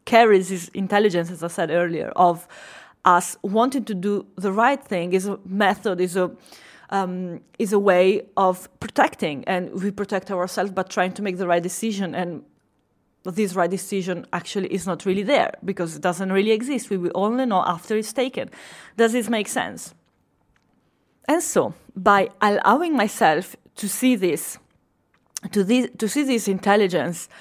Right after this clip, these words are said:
and to integrate it, I'm establishing a relationship of self-trust with myself. And eventually, this will help me come up with a solution.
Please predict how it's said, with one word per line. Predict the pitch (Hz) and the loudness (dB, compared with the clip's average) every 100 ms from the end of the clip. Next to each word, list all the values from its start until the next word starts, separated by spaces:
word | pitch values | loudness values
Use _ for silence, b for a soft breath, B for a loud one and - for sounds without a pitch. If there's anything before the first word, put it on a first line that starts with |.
| B B B B B B _ | B B B B B B _
and | 208 196 | -4 -2
to | 226 | 0
integrate | 302 330 220 185 156 143 | 0 2 2 4 4 2
it, | 156 - | -4 -4
I'm | 208 220 | -4 -2
establishing | 240 - 247 254 269 285 302 285 - | -2 2 6 6 4 0 0 0 0
a | 202 | 0
relationship | 208 202 202 240 233 262 254 | 2 2 2 -2 -4 -4 -2
of | 190 175 170 | 2 2 0
self-trust | - - 208 202 - 165 180 - - | -8 0 0 0 0 0 0 -4 -6
with | 180 170 - | -2 -2 -2
myself. | 185 175 - 127 143 - - _ _ _ - | -6 -4 -2 -2 -4 -10 -20 _ _ _ -2
And | 220 | 0
eventually, | 220 226 285 285 233 147 151 - _ _ | 2 2 0 0 -2 -4 -4 -10 _ _
this | 190 233 247 | -8 -6 -4
will | 214 196 | -4 -4
help | 165 170 170 | -2 -2 -2
me | 226 277 - b b b b b | -2 -2 -4 b b b b b
come | - 285 | 0 4
up | 175 - - - | 4 2 -4 -6
with | 190 170 | -2 -2
a | 185 | -4
solution. | - 185 220 - - | -2 -2 -2 -2 -6